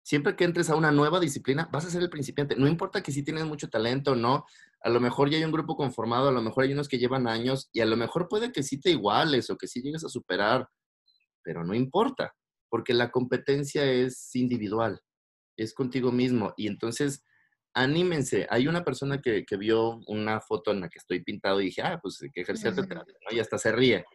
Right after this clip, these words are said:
Speaker 1: de, de, de lo ridículo que para él me vio pintado, ¿no? Y está bien, está bien, porque ya es un trabajo que hago.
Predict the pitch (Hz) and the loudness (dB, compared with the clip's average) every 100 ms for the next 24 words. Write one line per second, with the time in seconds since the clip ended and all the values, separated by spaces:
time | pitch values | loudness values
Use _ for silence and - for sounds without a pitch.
0 | - 90 95 98 98 98 110 117 123 127 | -10 -4 -2 -2 -2 0 2 4 6 4
1 | 127 143 - 196 - 147 104 113 127 135 | 2 2 2 2 0 0 2 2 4 2
2 | 98 107 90 85 90 104 - 175 92 85 | 2 -4 -4 -2 -4 -6 -4 -2 -2 -4
3 | _ - 110 95 90 - - - 90 98 | _ -8 -2 -2 -4 -12 -16 -8 -2 0
4 | 87 82 _ _ - 117 120 107 113 - | -2 -6 _ _ -4 -2 0 0 -2 -6
5 | 104 107 - | -8 -8 -8